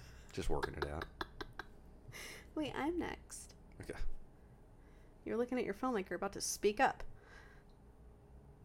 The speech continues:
Speaker 2: O J is better with pulp.
Speaker 1: Debatable.
Speaker 2: Mm-hmm.
Speaker 1: Debatable.
Speaker 2: All right, next. We don't need to linger on this one.
Speaker 1: Okay.
Speaker 2: <laughs>
Speaker 1: Personally for me,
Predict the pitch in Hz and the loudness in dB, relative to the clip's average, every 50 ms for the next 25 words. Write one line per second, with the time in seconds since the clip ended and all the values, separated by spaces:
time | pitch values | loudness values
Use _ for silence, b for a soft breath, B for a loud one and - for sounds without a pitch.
0 | - - - - - - 233 247 262 262 269 269 247 233 - - 180 180 180 175 | -18 -18 -18 -12 2 6 8 8 10 10 10 10 10 10 10 6 6 6 6 6
1 | 175 170 - - - 104 - - - - b b b b b b b b b b | 4 4 4 4 4 4 4 6 6 6 b b b b b b b b b b
2 | b b b b b - - - - - - - - - - - b b b b | b b b b b -14 -14 -16 -16 -16 -16 -14 -14 -16 -16 -16 b b b b
3 | b b b b b b b b b b - - - - - - - - - - | b b b b b b b b b b -18 -18 -18 -18 -18 -20 -18 -18 -16 -16
4 | - - - - - - - - - - - - - - - - - - - - | -16 -16 -16 -16 -18 -18 -18 -18 -20 -20 -20 -20 -20 -20 -20 -20 -18 -18 -18 -18
5 | - - - - - - - - - - - - - - - - - - - - | -18 -18 -18 -18 -18 -16 -16 -16 -16 -18 -18 -18 -18 -18 -18 -20 -18 -18 -18 -18
6 | - - - - - - - 73 85 78 71 71 69 76 73 - - - 220 214 | -18 -18 -18 -14 -2 0 2 4 4 4 4 2 0 0 0 0 0 0 0 2
7 | 208 202 190 190 190 - - - - - - - - - - 87 80 76 78 78 | 4 4 2 2 0 -2 -8 -12 -12 -14 -6 4 4 6 8 8 6 6 6 4
8 | 80 76 73 - - - 202 185 160 151 - 156 147 147 147 - - 226 220 185 | 4 4 4 2 -2 0 2 2 4 4 4 4 2 2 0 4 6 8 8 8
9 | 160 156 - - - 82 - - - - - - - 80 - - - 78 73 78 | 8 6 2 0 0 0 -2 -2 -2 -2 -2 -2 0 0 0 2 2 0 0 -2
10 | 80 - B B B B B B B B 277 - - - - - - - - - | -4 -8 B B B B B B B B 0 0 0 -10 -10 -10 -12 -12 -14 -14
11 | - - - - - - - - - - - - - - - 117 - - 127 120 | -14 -16 -16 -16 -12 -12 -12 -10 -10 -14 -10 4 12 12 12 12 12 12 10 10
12 | 113 107 - - 98 87 82 80 80 82 90 107 135 165 185 | 10 8 8 6 2 2 2 2 2 2 4 2 2 2 0